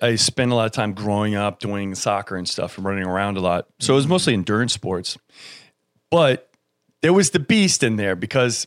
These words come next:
Speaker 1: my dad was, like, hardcore military. You know, he did forty years. He did twenty years
Speaker 2: Wow.
Speaker 1: active duty. He was in Vietnam.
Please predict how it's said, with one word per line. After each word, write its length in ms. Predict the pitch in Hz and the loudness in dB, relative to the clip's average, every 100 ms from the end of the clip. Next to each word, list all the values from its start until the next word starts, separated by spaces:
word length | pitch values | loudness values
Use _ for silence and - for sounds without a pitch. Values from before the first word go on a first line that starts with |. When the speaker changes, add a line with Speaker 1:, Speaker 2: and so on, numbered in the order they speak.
| _ | _
Speaker 1:
my 120 | 110 113 | -8 -6
dad 420 | - 170 147 120 | -2 0 0 -2
was, 140 | 104 | -4
like, 160 | 90 - | -6 -8
hardcore 680 | - 101 92 87 - 92 85 | -8 -6 -6 -6 -8 -6 -4
military. 680 | 87 90 82 85 - - - | -4 -4 -4 -8 -8 -14 -12
You 100 | 120 | -8
know, 120 | 110 | -4
he 80 | 92 | -4
did 160 | 107 90 | -4 -6
forty 300 | - 120 113 | 0 0 2
years. 540 | 110 107 107 107 101 | 0 2 2 0 -2
He 60 | 107 | -4
did 140 | 101 | -4
twenty 220 | - 117 | -2 0
years 200 | 113 113 | 0 0
Speaker 2:
Wow. 60 | 107 | 0
Speaker 1:
active 300 | 110 - 95 | 0 -4 -4
duty. 340 | 107 110 113 | -2 0 2
He 40 | 110 | 0
was 100 | 104 | 0
in 100 | 101 | -2
Vietnam. 640 | 107 - 101 107 107 104 | -4 -2 0 0 2 0